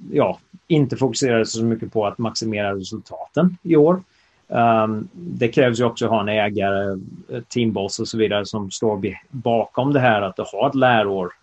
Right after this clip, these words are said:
eller två. Eh, och att du inte behöver ha någon press på dig att producera de här resultaten. Så det är ju lättare också att fokusera sig på att, just som vi säger, att, eh, du kör varje varv för att lära sig så mycket som möjligt. Och jag tror det,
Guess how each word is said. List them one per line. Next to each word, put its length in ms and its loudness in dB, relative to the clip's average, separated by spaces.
eller 240 -6
två. 340 -10
Eh, 320 -2
och 180 -2
att 100 -6
du 80 -4
inte 180 -6
behöver 600 0
ha 180 2
någon 180 -6
press 280 -6
på 160 -8
dig 100 -8
att 80 -14
producera 500 -10
de 160 -10
här 140 -6
resultaten. 720 -12
Så 120 -6
det 80 -6
är 20 -4
ju 60 -4
lättare 380 -4
också 280 -6
att 80 -8
fokusera 500 -2
sig 140 -14
på 240 -4
att, 220 -12
just 220 0
som 160 -4
vi 80 -6
säger, 340 -4
att, 300 -10
eh, 200 -4
du 220 -8
kör 240 -2
varje 300 0
varv 260 -2
för 120 -12
att 60 -8
lära 340 -6
sig 160 -10
så 80 -10
mycket 240 -8
som 120 -10
möjligt. 440 -10
Och 120 -4
jag 100 -6
tror 200 2
det, 200 0